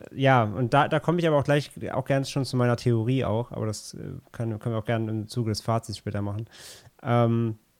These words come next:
aber ja, das ist zumindest von, von, von der Verhaltensweise passt das wieder besser.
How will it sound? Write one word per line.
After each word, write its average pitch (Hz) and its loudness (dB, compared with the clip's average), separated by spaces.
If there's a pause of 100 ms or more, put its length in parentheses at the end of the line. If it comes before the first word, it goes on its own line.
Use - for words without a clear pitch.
aber 139 6
ja, 143 8
das 123 2
ist 147 -2
zumindest 143 0
von, 135 0
von, 131 0
von 135 0
der 135 2
Verhaltensweise 143 2
passt - -4
das 156 -4
wieder 143 2
besser. 151 2